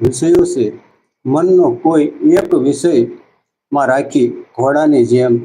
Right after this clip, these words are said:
દોડાવે છે. મન પ્રાણથી વશ થાય છે, એટલે કે ભક્તિ અને ભજનમાં સમરણનો મહિમા ગાયો છે. અજંપા જપવાથી વશ થાય છે અને સુરતા સુઘડ બને છે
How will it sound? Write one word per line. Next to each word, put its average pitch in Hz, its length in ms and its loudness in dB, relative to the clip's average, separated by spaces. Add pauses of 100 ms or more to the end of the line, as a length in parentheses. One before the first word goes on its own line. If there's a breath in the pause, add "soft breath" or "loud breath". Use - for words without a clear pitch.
દોડાવે 147 480 0
છે. 117 340 -4 (640)
મન 185 380 2
પ્રાણથી 156 680 -2 (220)
વશ 143 320 -4
થાય 139 220 0
છે, 127 300 -2 (220)
એટલે 143 400 0
કે 123 240 0
ભક્તિ 135 460 -2 (600)
અને 135 180 0
ભજનમાં 123 720 0 (160)
સમરણનો 151 580 0
મહિમા 127 560 0 (320)
ગાયો 123 300 -2
છે. 127 220 -2 (640)
અજંપા 131 720 -2
જપવાથી 131 920 -2
વશ 139 220 0
થાય 160 320 -4
છે 120 240 -2 (500)
અને 143 180 0
સુરતા 123 580 -2 (200)
સુઘડ 139 340 -4
બને 131 360 0
છે 127 320 0